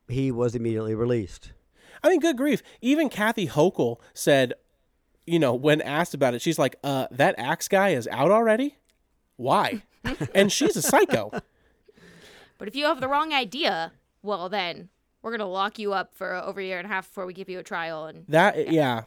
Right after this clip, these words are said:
Speaker 2: that, that's where protests should be held, is outside that D C jail.
Speaker 1: Yeah, I was gonna say, if there's ever been an old-timey, old Western jailbreak,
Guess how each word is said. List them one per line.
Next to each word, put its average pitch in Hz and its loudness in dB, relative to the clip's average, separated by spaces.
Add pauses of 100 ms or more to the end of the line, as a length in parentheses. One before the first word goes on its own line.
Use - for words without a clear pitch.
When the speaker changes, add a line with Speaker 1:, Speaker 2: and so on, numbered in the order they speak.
(120)
Speaker 2:
that, 165 2
that's 190 2
where 165 4
protests 127 0
should 110 -10
be 104 -10 (240)
held, 101 -8 (200)
is 135 -2
outside 135 2
that 127 0
D 120 -2
C 113 -6 (160)
jail. 101 -8 (920)
Speaker 1:
Yeah, 147 2
I 131 0
was 123 -2
gonna 147 0
say, 156 2
if 135 -4
there's 143 0
ever 196 2
been 175 0
an 147 0
old-timey, 151 0
old 135 -2
Western 135 0
jailbreak, 113 0